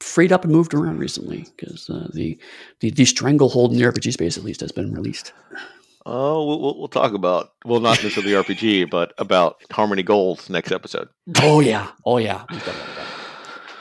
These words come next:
Speaker 1: Um, but in the meantime, um,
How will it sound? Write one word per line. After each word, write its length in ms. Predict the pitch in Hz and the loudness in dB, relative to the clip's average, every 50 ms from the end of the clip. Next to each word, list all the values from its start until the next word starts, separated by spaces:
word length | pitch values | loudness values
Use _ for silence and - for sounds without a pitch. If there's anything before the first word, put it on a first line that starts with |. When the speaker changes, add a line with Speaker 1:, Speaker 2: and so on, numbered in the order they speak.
| - - - | -16 -10 -8
Speaker 1:
Um, 360 | 135 127 123 123 120 120 - - | -6 -6 -6 -6 -8 -12 0 4
but 240 | 294 302 247 196 - - 220 | 4 4 4 2 -4 -12 -10
in 100 | 240 226 | -10 -8
the 80 | 226 | -8
meantime, 680 | 233 233 233 220 202 - 185 160 135 120 113 107 101 107 107 117 - - | -8 -8 -10 -10 -10 -8 -8 -6 -6 -6 -6 -8 -10 -12 -14 -16 -12 -10
um, 560 | 127 117 117 113 113 107 107 - - 101 | -8 -6 -6 -6 -6 -8 -8 -10 -10 -12